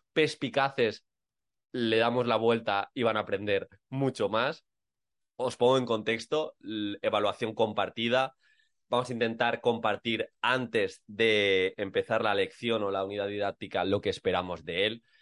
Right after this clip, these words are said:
Intentar conectar siempre los conocimientos previos.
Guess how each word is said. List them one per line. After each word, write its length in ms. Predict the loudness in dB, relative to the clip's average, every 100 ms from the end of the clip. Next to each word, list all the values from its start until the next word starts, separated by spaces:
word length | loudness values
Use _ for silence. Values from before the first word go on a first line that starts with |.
| _ -8
Intentar 400 | -2 0 0 -2
conectar 520 | -2 -2 -2 -2 -2
siempre 380 | -2 -4 -2 -2
los 160 | -4
conocimientos 840 | -4 -6 -8 -6 -6 -4 -6 -8 _ _
previos. 600 | -2 0 0 -2 -2 -6